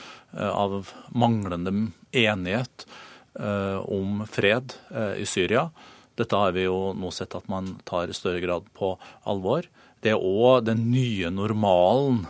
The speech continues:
når det gjelder vår nabo i øst, Russland, eh, som vi ser at, eh,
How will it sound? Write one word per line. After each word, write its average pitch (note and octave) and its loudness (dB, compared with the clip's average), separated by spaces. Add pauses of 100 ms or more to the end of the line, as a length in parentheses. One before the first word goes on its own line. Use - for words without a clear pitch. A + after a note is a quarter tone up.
når A2 -2
det A2+ 4
gjelder F#2 2
vår F#2+ 0
nabo F#2+ 0
i G2 -2
øst, B2+ -2
Russland, A2 0 (640)
eh, G#2+ -2
som G2+ -4
vi G2+ -4
ser F#2+ 0
at, - -10
eh, G#2+ -6